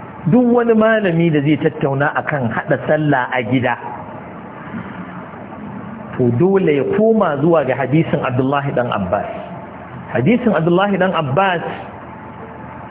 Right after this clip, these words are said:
shine hadisin da al-Imam Malik ya fitar da shi a cikin Al-Muwatta.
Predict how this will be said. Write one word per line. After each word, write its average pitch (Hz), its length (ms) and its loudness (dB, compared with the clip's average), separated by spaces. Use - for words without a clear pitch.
shine 185 240 4
hadisin 160 720 2
da 135 240 2
al-Imam 165 480 2
Malik 160 400 0
ya 131 80 4
fitar 147 400 2
da 110 80 2
shi - 320 -4
a 123 80 -2
cikin 160 240 -2
Al-Muwatta. 131 640 0